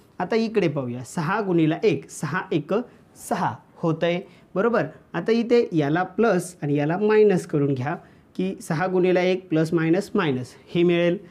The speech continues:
आता इकडे मिळते का ते पण चेक करायचं. सहातनं एक गेला, पाच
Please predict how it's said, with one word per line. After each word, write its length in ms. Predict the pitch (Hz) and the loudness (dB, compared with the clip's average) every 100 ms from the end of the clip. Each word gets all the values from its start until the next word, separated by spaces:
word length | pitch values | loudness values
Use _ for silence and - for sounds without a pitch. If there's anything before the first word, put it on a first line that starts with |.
| - _ 160 | -20 _ -6
आता 180 | 165 | -2
इकडे 320 | 190 208 233 214 | -2 0 2 4
मिळते 320 | 170 135 143 | 4 2 -2
का 100 | 196 220 | -2 0
ते 100 | 202 | 0
पण 180 | 170 143 | 2 0
चेक 240 | 135 - | -2 -10
करायचं. 360 | 117 113 - - - - _ - | -12 -12 -14 -18 -18 -20 _ -6
सहातनं 500 | 156 185 - 208 240 - 156 | -4 -4 -2 0 0 -2 0
एक 260 | 160 143 151 | 0 0 2
गेला, 280 | 160 180 214 - _ _ _ _ _ _ - - _ - | 2 0 -4 -18 _ _ _ _ _ _ -20 -20 _ -2
पाच 360 | 165 165 - | -2 -2 -10